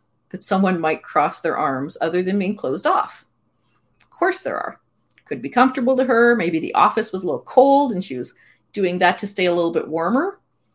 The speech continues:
You could start from there. Well, what would that change about where you went on that ladder? Would you start thinking, "Oh, well, Sarah's crossed her arms. Okay, so she might be cold, so the office must be cold, so maybe I'll turn the thermostat up"?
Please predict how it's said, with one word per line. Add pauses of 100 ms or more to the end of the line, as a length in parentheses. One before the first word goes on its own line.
(840)
You
could
start
from
there.
Well,
what
would
that
change (420)
about
where
you
went
on
that
ladder? (760)
Would
you
start
thinking,
"Oh,
well,
Sarah's
crossed
her
arms. (440)
Okay,
so
she
might
be
cold,
so
the
office
must
be
cold,
so
maybe
I'll
turn
the
thermostat
up"?